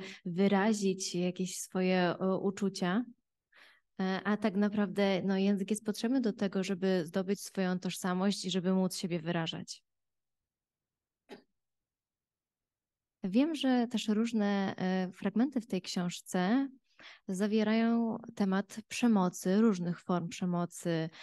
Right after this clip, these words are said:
e, fizycznej, seksualnej. E, pojawia się wiele tych wątków w książce. E, i są to historie różnych osób głuchych.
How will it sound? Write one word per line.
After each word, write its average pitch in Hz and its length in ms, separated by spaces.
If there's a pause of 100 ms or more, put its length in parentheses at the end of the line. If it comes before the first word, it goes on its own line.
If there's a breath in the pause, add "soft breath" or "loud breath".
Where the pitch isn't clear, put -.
(220 loud breath)
e, 185 200
fizycznej, 185 640
seksualnej. 185 1120 (400 loud breath)
E, 180 140
pojawia 196 520
się 185 160
wiele 185 260
tych 180 180
wątków 175 380
w - 80
książce. 190 720 (640 loud breath)
E, 185 240
i - 160
są 240 420
to 233 140
historie 208 680
różnych 214 460
osób 185 360
głuchych. 180 720